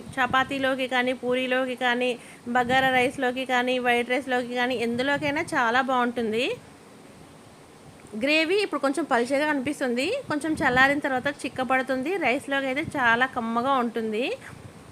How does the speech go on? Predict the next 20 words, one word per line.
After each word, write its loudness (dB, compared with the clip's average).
లంచ్ 2
కంప్లీట్ 0
అయిపోయిన 0
తర్వాత 0
కూల్ 0
డ్రింక్స్ -4
అయితే -2
తీసుకున్నాము. -2
తర్వాత 2
నైట్ 4
డిన్నర్లోకి 4
అయితే 0
నేను 2
మటన్ 0
పులావ్ 4
చేద్దాం 2
అనుకుంటున్నాను. -2
దానికోసం 4
అయితే 2
బాసుమతి 6